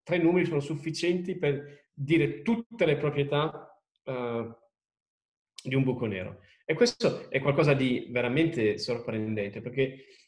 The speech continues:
qualsiasi altro oggetto, specie se è complesso, in genere ha bisogno di ess-, essere descritto da un numero molto elevato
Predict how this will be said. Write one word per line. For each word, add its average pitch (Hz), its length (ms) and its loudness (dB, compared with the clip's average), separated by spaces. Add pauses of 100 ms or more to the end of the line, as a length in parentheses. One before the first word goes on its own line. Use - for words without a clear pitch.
(440)
qualsiasi 185 540 4
altro 170 280 4
oggetto, 127 460 2
specie 170 280 -2
se - 160 -2
è 117 60 -4
complesso, 113 920 -4 (340)
in 143 160 4
genere 151 360 6
ha 123 80 2
bisogno 131 340 2
di 127 80 0
ess-, - 320 -4
essere 123 280 -6
descritto 143 920 -2
da 135 140 -4
un 135 140 2
numero 156 320 4
molto 151 360 2
elevato 131 880 -2